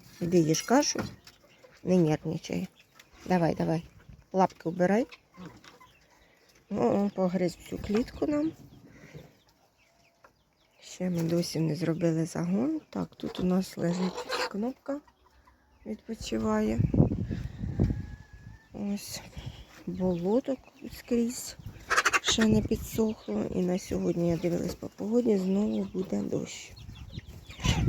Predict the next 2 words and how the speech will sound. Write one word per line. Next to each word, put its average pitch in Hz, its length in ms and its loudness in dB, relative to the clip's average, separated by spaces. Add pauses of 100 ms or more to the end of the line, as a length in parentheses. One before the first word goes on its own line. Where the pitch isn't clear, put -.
(1400)
Будемо 180 320 4
бачити. - 800 2